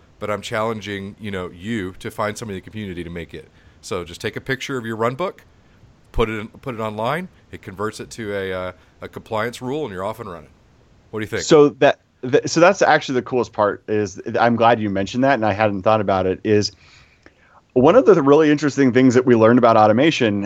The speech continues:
Speaker 2: uh, early on is, is that if you just take the shell scripts that you currently are running or the, you know, the things that you're already, your run books and just turn them into Chef code, you're not gonna have a good time. Um, and the, the reason being is, is so many of those rules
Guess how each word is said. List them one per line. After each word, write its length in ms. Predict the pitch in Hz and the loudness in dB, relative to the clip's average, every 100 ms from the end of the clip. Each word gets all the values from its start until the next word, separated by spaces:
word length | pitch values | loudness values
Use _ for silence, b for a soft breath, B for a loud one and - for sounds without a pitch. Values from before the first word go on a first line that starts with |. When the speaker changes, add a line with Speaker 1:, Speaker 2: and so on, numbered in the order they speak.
| 95 | -4
Speaker 2:
uh, 260 | 107 104 - _ | 0 0 0 _
early 240 | 107 113 110 | 2 4 6
on 180 | 107 107 | 6 4
is, 180 | 113 117 | 0 0
is 100 | 113 | 4
that 120 | 147 | 4
if 140 | 156 | 4
you 80 | 180 | 2
just 300 | 143 185 - 113 - _ _ | 4 2 2 -14 -20 _ _
take 320 | - 156 - | 0 0 2
the 100 | 131 | 0
shell 300 | 127 117 120 | 2 4 4
scripts 280 | 127 165 - | 2 -4 -4
that 100 | 156 | -2
you 180 | 139 127 | 0 0
currently 360 | 123 127 139 | 2 0 2
are 140 | 131 120 | 4 6
running 400 | 107 110 131 147 | 4 4 2 2
or 260 | 92 117 | 4 4
the, 160 | 104 113 | 4 2
you 80 | 120 | 2
know, 100 | 113 | 2
the 80 | 104 | 2
things 280 | 143 151 135 | 2 2 2
that 80 | |
you're 200 | 127 117 | 2 4
already, 380 | 82 110 123 123 | 6 6 4 2
your 140 | 113 110 | 2 2
run 220 | 107 127 | 4 4
books 220 | 147 - | 4 2
and 120 | 131 | 0
just 220 | 123 117 - | 2 0 -2
turn 200 | - 131 | 0 2
them 140 | 131 | 4
into 200 | 131 117 | 4 2
Chef 240 | 123 123 | 4 2
code, 280 | - 170 196 - b b b b b _ | 4 2 2 -2 b b b b b _
you're 160 | 123 139 | 2 4
not 220 | 127 - | 4 2
gonna 160 | 117 | -2
have 200 | 98 104 | 0 0
a 60 | 95 | 0
good 180 | 90 85 | -4 -8
time. 380 | 82 82 82 82 b b b b | -8 -8 -10 -12 b b b b
Um, 400 | 110 117 107 110 | 2 4 4 2
and 180 | 139 139 | 0 0
the, 120 | 139 | 0
the 140 | 135 151 | 2 2
reason 360 | 160 196 180 | 2 -2 -2
being 280 | 160 185 180 | 0 0 2
is, 140 | 156 135 | 0 0
is 120 | 120 | 0
so 180 | 170 175 | 4 4
many 160 | 180 | 4
of 100 | 175 | 4
those 220 | 143 135 | 4 4
rules 500 | 110 107 127 165 190 | 2 2 2 2 0